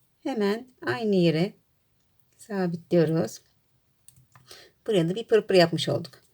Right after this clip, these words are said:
Şimdi aşağı iniyoruz. Aşağı inerken yine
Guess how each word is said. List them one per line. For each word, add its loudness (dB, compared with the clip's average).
Şimdi -6
aşağı 2
iniyoruz. 2
Aşağı 0
inerken -2
yine -2